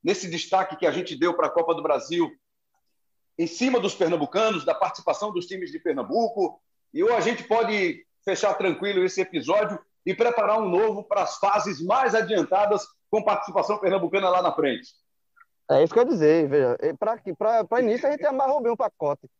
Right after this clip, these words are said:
Speaker 2: mas vai ter pauta. Copa do Brasil tem muita, Copa do Brasil que não vai faltar pauta pela frente.
Speaker 1: Maravilha, então. Valeu, Grilo!
Speaker 2: Valeu, Rembrandt. Abraço.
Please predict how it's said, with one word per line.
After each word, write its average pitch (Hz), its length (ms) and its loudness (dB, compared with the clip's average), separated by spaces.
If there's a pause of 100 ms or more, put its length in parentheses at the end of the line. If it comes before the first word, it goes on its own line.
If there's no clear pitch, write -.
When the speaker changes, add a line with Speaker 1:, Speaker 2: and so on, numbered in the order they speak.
(140)
Speaker 2:
mas 170 160 0
vai 226 100 -2
ter - 140 -4
pauta. 196 340 0
Copa 233 220 -2
do 240 80 -6
Brasil 220 240 -2
tem 277 140 -4
muita, 302 180 -4 (480)
Copa 190 240 -4
do 226 80 -6
Brasil 220 300 0
que - 80 -6
não 254 60 -2
vai 247 100 -2
faltar 233 340 -2
pauta 143 240 -2
pela 147 220 -2
frente. 117 260 -8 (840)
Speaker 1:
Maravilha, 120 520 6
então. 110 400 6 (240)
Valeu, 226 320 8
Grilo! 254 680 4 (340)
Speaker 2:
Valeu, 165 220 2
Rembrandt. 175 420 0
Abraço. 135 420 -4